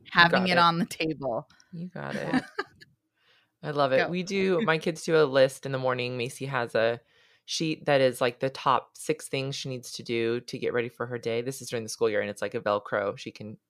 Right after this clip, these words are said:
Speaker 2: check it off and move it to the other column. And we'll start that a, a week ahead. Like, you're gonna be doing your
Speaker 3: Mm-hmm.
Speaker 2: chart in the morning, not necessarily at seven in the morning, but when you wake up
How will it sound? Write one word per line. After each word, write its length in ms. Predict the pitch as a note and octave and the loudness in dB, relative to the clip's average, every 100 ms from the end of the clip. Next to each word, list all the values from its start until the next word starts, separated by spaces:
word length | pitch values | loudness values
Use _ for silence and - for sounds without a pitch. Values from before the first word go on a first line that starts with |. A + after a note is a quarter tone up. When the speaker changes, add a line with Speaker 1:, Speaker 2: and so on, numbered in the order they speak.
| _ | _
Speaker 2:
check 240 | - A2+ | -8 -6
it 60 | G#2+ | -4
off 220 | G2 A#2+ _ _ _ _ _ _ | -4 -6 _ _ _ _ _ _
and 100 | B2+ | -10
move 160 | A2+ | -8
it 80 | - | -8
to 80 | - | -8
the 100 | A#2+ | -8
other 200 | A2 G#2+ - | -6 -8 -12
column. 500 | - - A2 C3 F3+ - - - - _ _ - | -8 -4 0 0 -2 -6 -16 -20 -20 _ _ -2
And 160 | C#3+ | 2
we'll 140 | D#3+ F3 | 8 8
start 320 | - D#3 D#3 | 8 6 8
that 200 | C#3 B2 - - | 8 6 0 0
a, 140 | C#3+ - | 0 4
a 80 | C3+ | 2
week 200 | C3 - | 2 -2
ahead. 340 | B2+ G#2+ A2 - | 2 2 2 -8
Like, 260 | C3 B2 - _ _ - | -4 -4 -4 _ _ -14
you're 200 | B2+ B2+ | -2 -2
gonna 140 | B2 B2+ | 0 -2
be 80 | |
doing 180 | B2 A#2 | 0 0
your 100 | A#2 | -2
Speaker 3:
Mm-hmm. 140 | E3+ - | -4 0
Speaker 2:
chart 200 | A#2 - | 2 2
in 40 | |
the 60 | A#2 | -2
morning, 300 | A#2+ A#2+ D3+ | -2 0 0
not 140 | E3+ | 0
necessarily 580 | F#3+ F3+ E3 C#3+ B2+ B2 | -2 -4 -4 2 2 4
at 100 | A#2+ - - | 0 -4 -18
seven 320 | - A2+ C#3 | -2 0 0
in 60 | |
the 60 | D3 | 0
morning, 280 | D#3 D#3 E3 | 2 2 2
but 120 | D3 | 0
when 140 | B2 A#2+ | 0 -2
you 80 | A#2 | 2
wake 220 | A2+ - | 2 2
up 180 | A2+ | -2